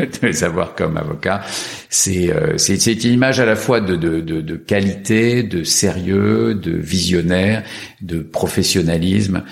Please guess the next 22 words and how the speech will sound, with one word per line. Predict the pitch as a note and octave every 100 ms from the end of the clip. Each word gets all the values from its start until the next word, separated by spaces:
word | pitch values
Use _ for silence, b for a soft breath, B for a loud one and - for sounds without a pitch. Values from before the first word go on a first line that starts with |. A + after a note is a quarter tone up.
| B B _ -
Euh, | F#2+ E2 D#2 D2+ D2 D2 D2 D2 A#1+ C2 B1+ - C2 B1+ - -
c'est, | - - -
ça, | - B2 A#2+ -
professionnellement, | - A#2+ C3+ B2+ C3+ A2+ A2 B2+
c'est | C3 G#2
vraiment | E2+ G2+ G2
ça. | E2+ C#2+ C#2+ -
Et | E2+
puis | - - A#2+
de | F#2
pouvoir | D2+ D#2 D2+ G2+ A#2 A2+ - - -
peut-être | E2 - G2 G2
à | D#2
ce | - D#2+
moment-là, | D2+ D2+ E2 G2+ A#2 A#2 F#2+
euh, | E2+ D#2+ D#2+ - E2 E2 E2 E2 D#2+ E2 - B B -
léguer | - F2+ F#2 G#2 F#2+ G#2
ça, | G2 - C3 C3+ B2 G2+
euh, | F2 E2 E2 D#2+ D#2+
céder | D#2 - G#2 F2 F2+
ça, | F2 - A2 A#2 A#2 A2
euh, | F#2 D#2+ D#2